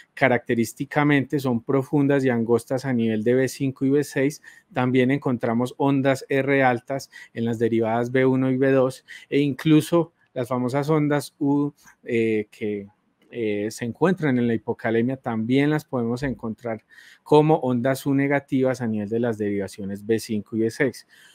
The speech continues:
Pero quizás uno de los elementos más importantes del electrocardiograma y la sobrecarga diastólica son las ondas T altas y simétricas en las derivaciones B cinco y B seis.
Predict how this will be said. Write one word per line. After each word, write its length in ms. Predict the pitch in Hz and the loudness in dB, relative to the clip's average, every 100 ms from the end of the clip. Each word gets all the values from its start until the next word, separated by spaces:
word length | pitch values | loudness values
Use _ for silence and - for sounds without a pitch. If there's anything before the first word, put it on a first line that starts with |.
| _ | _
Pero 180 | 120 117 | 0 2
quizás 500 | - 113 127 117 - - - | 0 -2 0 0 -2 -12 -4
uno 300 | 139 151 151 | 2 4 4
de 80 | 151 | 4
los 180 | 120 110 | 4 2
elementos 540 | 113 107 113 107 135 | 0 0 0 -2 -2
más 280 | 135 147 139 | 2 2 2
importantes 680 | 151 - 120 - 120 120 139 | -2 -4 -6 -2 -4 -2 -4
del 140 | 131 117 | -2 0
electrocardiograma 920 | 110 - 110 - 110 107 113 110 123 | -2 -4 -12 -10 -6 -4 -4 -4 -6
y 60 | |
la 80 | 131 | -6
sobrecarga 640 | 120 104 101 - 120 131 | -4 -6 -4 -2 0 0
diastólica 760 | 135 127 - 143 120 117 127 123 - - | 0 -2 -2 0 0 -2 -6 -8 -12 -10
son 220 | - 123 | -2 2
las 220 | 131 131 | 2 0
ondas 420 | 143 135 139 135 | -2 0 -2 -2
T 160 | - 135 | 0 4
altas 460 | 135 127 - 131 131 | 4 2 -4 -8 -6
y 80 | |
simétricas 720 | 123 147 139 127 123 - 131 - - - - | -4 0 0 -2 -8 -10 -8 -10 -18 -18 -4
en 80 | 117 | -2
las 160 | 110 | 0
derivaciones 680 | 117 110 110 - 104 104 107 | 0 2 0 -2 -6 -6 0
B 140 | 117 | 0
cinco 340 | - 117 104 110 | 0 -4 -4 -6
y 60 | |
B 140 | 107 107 | -6 -2
seis. 400 | 147 117 - | 0 -2 -4